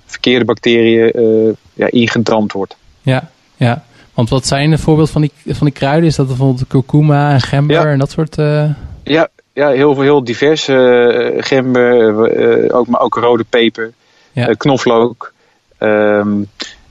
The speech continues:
Speaker 1: ja, en zo nog een aantal van dat soort, eh, eh, kruiden. Zwarte, zwarte walnoot. Nou, eh, kan heel, heel ver gaan, maar het is een heel divers, eh, palet aan allerlei, eh, natuurlijke stoffen.
Speaker 2: Ja,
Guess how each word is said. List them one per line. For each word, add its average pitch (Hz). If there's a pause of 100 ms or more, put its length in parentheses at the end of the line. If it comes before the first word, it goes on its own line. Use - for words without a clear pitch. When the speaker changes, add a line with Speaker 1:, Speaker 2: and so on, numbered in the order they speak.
(100)
Speaker 1:
ja, 110
en 113
zo 120
nog 117
een 127
aantal 127
van 120
dat 117
soort, 113
eh, 104
eh, - (360)
kruiden. 101
Zwarte, 110
zwarte 117
walnoot. 113
Nou, 104
eh, - (500)
kan -
heel, 113
heel 113
ver 117
gaan, 120
maar 117
het 113
is 113
een 120
heel 123
divers, 127
eh, 123 (600)
palet 135
aan 127
allerlei, 117
eh, 113 (460)
natuurlijke 147
stoffen. 101 (360)
Speaker 2:
Ja, 117